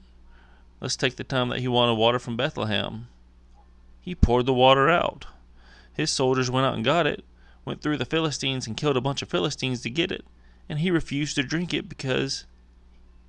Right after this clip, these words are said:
he did not want bloodshed for that water. He wanted peace.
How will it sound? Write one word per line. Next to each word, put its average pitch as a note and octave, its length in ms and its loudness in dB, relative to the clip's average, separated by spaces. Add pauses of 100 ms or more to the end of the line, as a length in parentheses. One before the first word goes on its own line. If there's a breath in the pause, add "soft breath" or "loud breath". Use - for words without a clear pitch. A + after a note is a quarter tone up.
(360)
he C3 160 -2
did B2 140 -4
not A2+ 240 0
want - 280 -4
bloodshed A#2 500 0
for - 140 -12
that G#2+ 140 -6
water. A#2 300 -2
He A2+ 120 -6
wanted G#2+ 440 -6
peace. - 640 -2